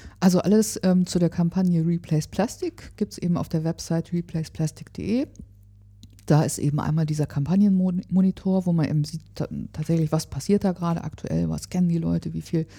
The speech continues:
ist da schon passiert, wie viel oder welche E-Mails, äh, sind zuletzt jetzt an Hersteller rausgegangen. Und, ähm, da kann man eben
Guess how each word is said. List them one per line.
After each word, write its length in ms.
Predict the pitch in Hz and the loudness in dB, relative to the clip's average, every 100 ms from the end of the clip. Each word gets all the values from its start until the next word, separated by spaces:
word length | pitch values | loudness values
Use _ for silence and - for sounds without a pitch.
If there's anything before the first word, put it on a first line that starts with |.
| - - - - - | -20 -20 -20 -20 -4
ist 180 | 185 - | -2 0
da 80 | 175 | 0
schon 180 | - 156 | 0 -2
passiert, 520 | 156 - 160 151 - | -4 -2 0 0 -2
wie 300 | - 147 160 | -8 -4 -2
viel 260 | 156 160 151 - | -2 -4 -4 -2
oder 220 | 156 151 | -2 0
welche 240 | 160 - | -2 -4
E-Mails, 640 | - 165 156 156 - - - | 0 2 2 0 -6 -16 -6
äh, 80 | 160 | -4
sind 300 | 156 151 - | -2 -6 -8
zuletzt 440 | - 160 151 - | -6 -2 -4 -6
jetzt 160 | 156 - | -10 -6
an 120 | 143 | -2
Hersteller 440 | 143 156 - 151 147 | -2 -4 -6 -6 -4
rausgegangen. 720 | 160 170 - 175 165 165 175 - - - - - - - - - - | -4 -4 -4 -2 0 0 -4 -10 -20 -20 -20 -20 -20 -20 -20 -20 -4
Und, 460 | 170 165 160 151 - | 4 6 6 2 0
ähm, 220 | 151 151 156 | 2 4 4
da 120 | 156 | 2
kann 160 | 165 | 2
man 100 | 160 - | 2 2
eben 280 | 147 143 | 0 -2